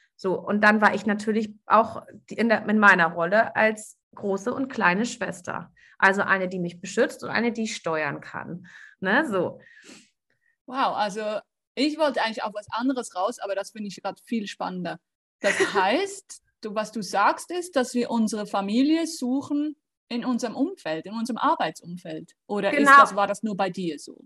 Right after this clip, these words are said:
Speaker 1: Ich glaube, dass wir sie so lange suchen, bis wir für uns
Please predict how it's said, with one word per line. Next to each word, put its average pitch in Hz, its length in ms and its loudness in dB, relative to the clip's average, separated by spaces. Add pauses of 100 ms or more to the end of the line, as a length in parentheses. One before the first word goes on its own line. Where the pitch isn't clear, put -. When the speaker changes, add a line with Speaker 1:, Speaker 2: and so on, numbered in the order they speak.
(360)
Speaker 1:
Ich - 180 -2
glaube, 262 340 8
dass 254 240 0
wir 240 140 2
sie 233 140 -2
so 262 280 0
lange 285 460 6
suchen, 240 720 -2 (320)
bis 220 280 -4
wir 311 240 4
für 214 260 -6
uns 302 640 2